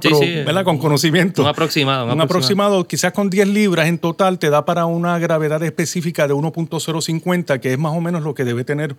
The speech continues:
Speaker 2: el estilo peleo, ¿verdad? Y entonces puedes util-, eso significa que puedes utilizar cinco, cinco libras de two row y cinco pu-, libras de, de la, de Mari-, Mar-, Maris Otter, ¿verdad? La inglesa.
Speaker 1: Ujú.
Speaker 2: O puedes utilizar un poquito menos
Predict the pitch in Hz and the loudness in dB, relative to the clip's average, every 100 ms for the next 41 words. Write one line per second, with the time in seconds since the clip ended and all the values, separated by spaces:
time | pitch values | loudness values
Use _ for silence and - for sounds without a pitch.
0 | _ _ _ _ - 123 - 135 147 151 | _ _ _ _ -4 -4 -2 0 0 0
1 | 139 117 95 95 - _ - 123 165 - | 2 2 0 -6 -14 _ -10 -8 -8 -12
2 | _ _ - _ _ - 135 123 135 175 | _ _ -20 _ _ -6 -2 -2 -2 -2
3 | 160 151 147 165 170 - 147 - 175 190 | 0 2 2 0 -2 -2 -4 -2 -2 0
4 | 180 214 175 143 160 175 175 175 190 - | 2 0 0 0 0 0 0 0 0 -2
5 | 160 180 156 - - 160 175 170 175 170 | -2 -4 -6 -6 -4 -2 0 2 2 0
6 | 170 170 165 - 170 214 233 180 165 190 | 0 0 0 0 2 2 2 0 -2 -4
7 | 180 175 - 170 175 180 160 170 160 151 | -6 -10 -4 0 2 0 0 -2 0 -2
8 | 139 135 - _ _ _ 156 131 135 127 | -4 -6 -20 _ _ _ -10 -2 0 0
9 | 123 120 120 113 110 110 127 127 120 110 | 0 -2 -4 -4 -4 -6 -6 -4 -4 -4
10 | 110 123 147 - 135 139 139 139 156 - | -2 -2 -2 -2 -4 -4 -4 -4 -4 -4
11 | 117 113 104 113 131 127 117 123 117 117 | -6 -8 -12 -8 -6 -4 -4 -4 -2 -2
12 | 117 135 160 175 170 180 180 165 147 175 | 0 0 -2 -2 -2 0 -2 -4 -4 -4
13 | 175 175 180 156 | -2 0 0 -2